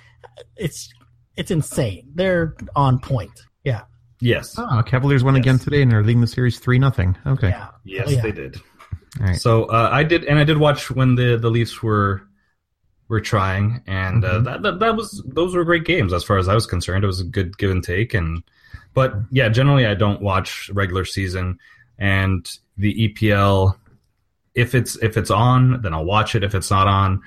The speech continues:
Speaker 2: or if it's on during the week, I, I don't memorize the dates and
Speaker 3: Mm-hmm.
Speaker 2: hours, and I go check. So no,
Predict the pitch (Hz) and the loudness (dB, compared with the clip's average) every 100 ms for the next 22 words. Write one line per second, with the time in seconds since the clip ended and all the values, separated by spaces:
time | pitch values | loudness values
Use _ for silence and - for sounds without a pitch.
0 | - - - 95 95 104 101 101 95 98 | -12 -14 -4 -4 -2 0 2 2 2 0
1 | 98 92 87 95 85 _ _ _ _ - | 0 0 0 -2 -4 _ _ _ _ 0
2 | 104 98 - _ - 92 90 90 90 90 | 0 0 -6 _ -6 -2 0 0 0 -2
3 | 87 78 85 85 82 87 82 85 98 90 | -4 -4 -4 -4 -6 -6 -2 2 2 2
4 | 85 85 82 80 78 87 - 85 - - | 0 -2 -4 -4 -6 -8 -4 -6 -4 0
5 | 98 98 | 2 2